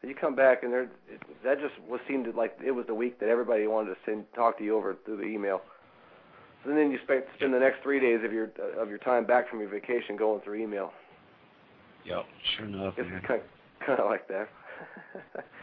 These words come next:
Speaker 2: So,
Speaker 1: Good evening,
Speaker 2: um,
Speaker 1: everyone.
Speaker 2: later on.
Speaker 1: Just wanna welcome everybody to the show. Thanks, thanks for coming out.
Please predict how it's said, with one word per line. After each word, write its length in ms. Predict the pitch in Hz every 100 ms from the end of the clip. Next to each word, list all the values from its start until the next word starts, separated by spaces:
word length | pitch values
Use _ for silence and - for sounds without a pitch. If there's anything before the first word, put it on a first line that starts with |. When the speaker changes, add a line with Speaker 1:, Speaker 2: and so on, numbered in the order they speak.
| - - - - - - - - - - - - - - - - -
Speaker 2:
So, 160 | 143 139
Speaker 1:
Good 60 |
evening, 120 | 143
Speaker 2:
um, 180 | 131 127
Speaker 1:
everyone. 280 | 139 139 139
Speaker 2:
later 180 | 175 190
on. 120 | 180 - - - - - - - - - - - - - - -
Speaker 1:
Just 120 | 131 151
wanna 200 | 147 127
welcome 320 | 139 143 143
everybody 240 | 131 131
to 60 | 120
the 80 | 117
show. 240 | 135 131 131
Thanks, 200 | 135 - - -
thanks 180 | 131 123
for 80 | 120
coming 260 | 135 123
out. 220 | 120 123